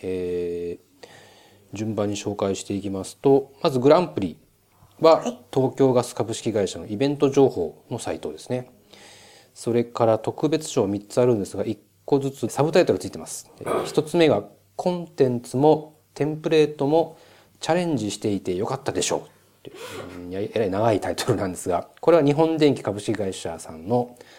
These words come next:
Speaker 1: 空への挑戦というサイトが、えー、受賞してます。それから、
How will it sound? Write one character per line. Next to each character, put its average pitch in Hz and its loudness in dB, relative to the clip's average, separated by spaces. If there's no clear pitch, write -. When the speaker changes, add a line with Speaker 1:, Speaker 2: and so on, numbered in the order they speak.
Speaker 1:
空 202 6
へ 147 6
の 92 0
挑 95 -2
戦 92 -4
と 90 -10
い - -8
う 87 -10
サ 92 -8
イ 87 -6
ト 87 -4
が、 82 -8
え 82 -8
ー、 - -10
受 80 -12
賞 - -12
し - -14
て - -16
ま - -16
す。 - -12
そ - -8
れ 151 2
か 156 6
ら、 156 6